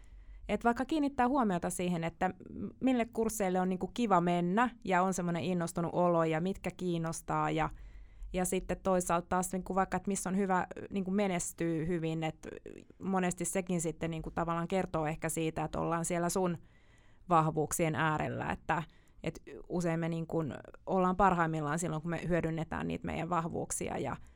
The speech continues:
ja, ja saadaan, niinku, uppoutua asioihin, jotka kiinnostaa meitä, niin sieltä tulee hyviä vinkkejä sit myös siihen tulevaan,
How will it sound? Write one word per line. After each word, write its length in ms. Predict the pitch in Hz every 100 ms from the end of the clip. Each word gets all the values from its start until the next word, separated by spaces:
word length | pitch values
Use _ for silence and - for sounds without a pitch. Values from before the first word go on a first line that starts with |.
| - - -
ja, 220 | 147 147 -
ja 180 | - 160
saadaan, 380 | 160 175 160 160
niinku, 240 | 160 151
uppoutua 440 | 160 165 165 170 143
asioihin, 400 | 170 151 151 139
jotka 200 | 147 190
kiinnostaa 580 | 214 185 156 - - 160
meitä, 360 | - - - 160 -
niin 100 | 196
sieltä 320 | 277 262 196
tulee 440 | - 208 185 180
hyviä 400 | 190 220 202 170
vinkkejä 560 | 175 196 170 - 165 160
sit 280 | 151 170 -
myös 220 | 202 196
siihen 220 | 240 247
tulevaan, 680 | 247 330 196 156 - -